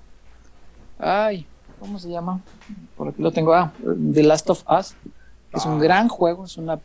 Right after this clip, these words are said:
Speaker 1: tremenda historia de PlayStation, pero gran historia, gran, gran historia,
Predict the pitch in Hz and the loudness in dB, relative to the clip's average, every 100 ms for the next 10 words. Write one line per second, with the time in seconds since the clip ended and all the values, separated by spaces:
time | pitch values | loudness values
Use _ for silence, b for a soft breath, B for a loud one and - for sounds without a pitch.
0 | - - 143 135 147 190 196 180 175 175 | -14 -4 -2 -2 -2 0 0 0 -2 0
1 | 175 156 151 156 - 156 151 165 - - | -2 -4 -4 -4 -4 -6 -4 -14 -16 -20
2 | - - - 135 127 147 151 170 202 214 | -20 -12 -8 -6 -6 0 4 6 6 6
3 | - 165 165 160 160 180 165 160 - 151 | 4 0 2 -2 -4 -4 -6 -8 -4 -4